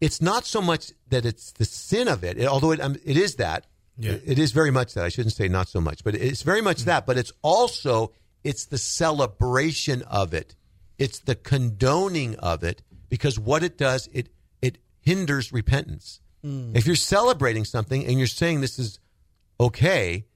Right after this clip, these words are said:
Speaker 1: then you are hindering the gospel's power to bring conviction for that sin and give them a chance for eternal life.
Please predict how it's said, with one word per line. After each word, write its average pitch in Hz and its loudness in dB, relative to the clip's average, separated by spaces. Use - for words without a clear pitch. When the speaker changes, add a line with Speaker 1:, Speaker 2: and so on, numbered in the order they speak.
Speaker 1:
then 147 4
you 139 2
are 127 2
hindering 180 0
the 143 -2
gospel's 185 2
power 110 2
to 147 0
bring 151 4
conviction 143 0
for - -2
that 87 0
sin 85 -2
and 127 2
give 165 2
them 180 2
a 160 0
chance 123 -2
for - -2
eternal 120 0
life. 113 0